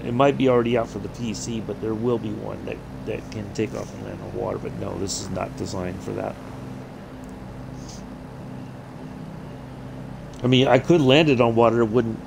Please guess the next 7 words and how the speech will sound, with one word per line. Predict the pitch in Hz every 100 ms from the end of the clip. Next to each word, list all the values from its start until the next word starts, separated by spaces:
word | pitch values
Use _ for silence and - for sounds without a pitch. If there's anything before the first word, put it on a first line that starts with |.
| -
it |
wouldn't | 107 120 113 98
be, | 110 104 - - - - - - - - - - - - 113
wouldn't | 113 101 - - - - - - - - - -
be | 120
the | 101
right | 98 127